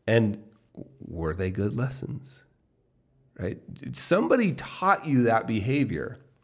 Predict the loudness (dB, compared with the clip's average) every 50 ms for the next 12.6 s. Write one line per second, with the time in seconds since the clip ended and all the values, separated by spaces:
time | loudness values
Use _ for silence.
0 | _ _ _ _ _ _ _ _ _ _ _ _ _ _ _ _ _ _ _ _
1 | _ _ _ _ _ _ _ _ _ _ _ 0 2 2 2 0 -4 -8 -6 0
2 | 0 2 2 4 4 4 4 2 0 2 2 4 4 4 2 -2 -6 -2 0 0
3 | 0 0 0 -2 -4 -6 -8 -10 -10 -4 -2 -2 -2 -2 -4 -4 -2 -2 -2 -2
4 | -4 -6 -8 -12 -10 -6 -6 -6 -6 -8 -12 -14 -10 -10 -8 -8 -8 -10 -10 -10
5 | -10 -10 -12 -12 -14 -14 -12 -14 -12 -6 -4 -2 -2 -2 -4 -6 -12 -16 2 4
6 | 4 6 6 4 2 -2 0 0 0 0 -2 -6 -4 -4 -4 -2 -2 -4 -4 -4
7 | -6 -8 -6 -2 0 2 2 0 0 0 -2 -2 -2 -4 -6 -8 -8 -8 -8 -10
8 | -14 -16 _ -18 -10 -4 0 2 2 4 2 2 0 -2 -2 0 0 -2 -2 -4
9 | -6 -10 -10 -8 -10 -12 -14 -18 _ _ _ _ -20 -20 -20 -20 -20 _ _ _
10 | _ _ -8 -6 -6 -4 -4 -4 -6 -4 0 2 2 2 2 0 -2 -4 -4 -4
11 | -4 -4 -2 -2 -2 -2 -2 -2 -4 -4 -4 -2 -2 -2 -4 -4 -4 -4 -4 -4
12 | -4 -2 0 0 2 2 0 -2 -4 -12 -14